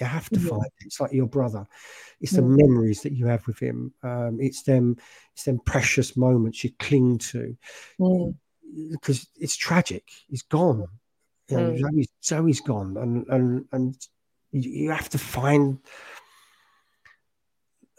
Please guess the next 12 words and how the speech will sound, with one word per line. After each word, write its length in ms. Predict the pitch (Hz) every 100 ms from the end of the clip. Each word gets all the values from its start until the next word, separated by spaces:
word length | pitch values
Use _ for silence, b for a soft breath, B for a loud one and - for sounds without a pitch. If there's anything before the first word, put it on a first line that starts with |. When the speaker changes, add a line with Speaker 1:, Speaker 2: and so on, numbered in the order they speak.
| -
Speaker 1:
some 280 | - 160 160
sort 220 | - 117
of 60 | 127
meaning 520 | 147 151 151 131 110
in 140 | 110
it, 220 | 95 90 _ _ _
some 300 | - 143 139
sort 300 | - 151 135
of, 260 | 107 151 -
well, 400 | 135 131 123 127 _ _ _ _ _ _
y-, 260 | - - - _ _ -
y-, 140 | -